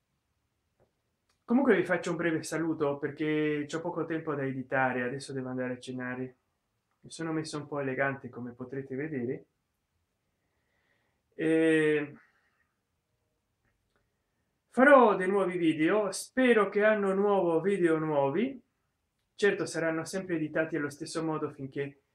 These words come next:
YouTube non mi inizia a pagare, perché non ho risorse per farmi un nuovo computer, un nuovo cellulare.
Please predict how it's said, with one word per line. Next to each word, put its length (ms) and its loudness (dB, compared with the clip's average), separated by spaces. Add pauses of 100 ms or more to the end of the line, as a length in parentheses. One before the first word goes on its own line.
(160)
YouTube 480 -2
non 180 -4
mi 60 -6
inizia 380 -6
a 40 -12
pagare, 640 -4 (280)
perché 240 -6
non 180 -2
ho 100 -2
risorse 600 -6
per 160 -16
farmi 240 -8
un 100 -6
nuovo 280 -4
computer, 640 -10 (760)
un 120 -4
nuovo 240 -2
cellulare. 800 -4